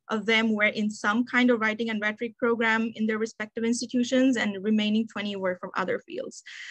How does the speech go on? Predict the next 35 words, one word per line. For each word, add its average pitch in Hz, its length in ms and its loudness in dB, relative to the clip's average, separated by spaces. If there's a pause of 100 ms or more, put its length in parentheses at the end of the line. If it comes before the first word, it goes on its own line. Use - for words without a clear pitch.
(140)
So 202 280 0
the 202 120 -4
focus, 254 420 4
I, 220 160 2 (260)
the 220 380 -4
question 320 280 0
was 262 140 4
there 226 200 4
because, 214 440 -2
um, 196 340 0
I 226 60 0
come 269 200 2
from 226 160 0
a 196 40 0
writing 190 300 -2
rhetoric 190 320 -6
program. 196 540 0
Um, 180 400 -6
so 185 200 -2
my, 180 380 -2 (160)
like, 185 380 -6
at 175 240 -4
the 175 100 -6 (380)
department 202 360 -4
I'm 185 60 -6
studying 185 280 -6
in, 185 120 -6
Department 196 360 -6
of - 40 -8
English 202 320 -2
in 196 80 -6
George 196 240 -2
Mason 196 500 -6
is, 180 400 -2 (400)
um, 185 240 -4